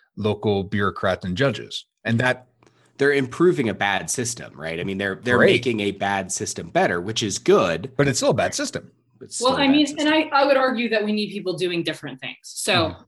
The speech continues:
Speaker 3: obviously we need people in government, in positions who can actually change the system and reform the system. And I think we actually need, in my view, we need to elect people who are actually dedicated to reforming that system. I've not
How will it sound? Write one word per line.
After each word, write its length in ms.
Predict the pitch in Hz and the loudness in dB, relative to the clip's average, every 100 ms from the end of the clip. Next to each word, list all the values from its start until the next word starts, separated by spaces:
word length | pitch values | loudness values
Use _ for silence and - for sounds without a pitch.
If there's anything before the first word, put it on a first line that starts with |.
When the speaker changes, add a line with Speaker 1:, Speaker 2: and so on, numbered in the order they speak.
| _ | _
Speaker 3:
obviously 340 | 208 214 254 226 | 0 0 0 -2
we 80 | 190 | -2
need 200 | 185 180 | -2 -4
people 280 | 165 165 - | -6 -6 -2
in 240 | 208 220 | 0 0
government, 440 | 208 165 151 156 - | 0 0 0 -6 -6
in 180 | 190 190 - | -6 -6 -8
positions 580 | 160 175 175 165 151 | -4 -4 -4 -6 -8
who 80 | 175 | -8
can 120 | 170 | -4
actually 360 | 160 156 170 147 | -4 -4 -6 -6
change 680 | - - 180 190 185 156 151 | -8 -8 -2 -2 -2 -6 -8
the 140 | 139 | -8
system 540 | - 214 202 - 135 | -6 -8 -8 -8 -8
and 120 | 139 160 | -8 -6
reform 680 | 147 - - 180 165 139 | -8 -10 -10 -6 -4 -6
the 80 | 135 | -6
system. 560 | 135 185 - - 107 135 - - - | -8 -8 -10 -10 -12 -12 -16 -18 -4
And 80 | |
I 120 | 175 202 | -2 0
think 160 | 214 | 0
we 80 | 180 | 0
actually 320 | 180 185 165 | 0 0 -2
need, 240 | 165 165 147 | -2 -4 -4
in 120 | 139 | -8
my 160 | 165 185 | -6 -6
view, 220 | 139 139 - - - | -6 -8 -12 -12 -4
we 80 | |
need 140 | 196 185 | -2 0
to 100 | 180 | -2
elect 400 | 151 175 175 - | -2 -2 -4 -8
people 180 | 170 170 | -6 -2
who 60 | |
are 80 | 165 | -2
actually 200 | 156 170 139 156 | -2 -6 -6 -4
dedicated 540 | 165 165 - 165 156 139 | -2 -4 -4 -4 -4 -6
to 120 | - 165 | -6 -4
reforming 520 | 147 - 151 165 170 | -6 -6 -6 -4 -4
that 180 | 139 - | -6 -8
system. 400 | 156 - 214 160 | -12 -10 -6 -4
I've 180 | 165 | -4
not 220 | 156 151 | -4 -6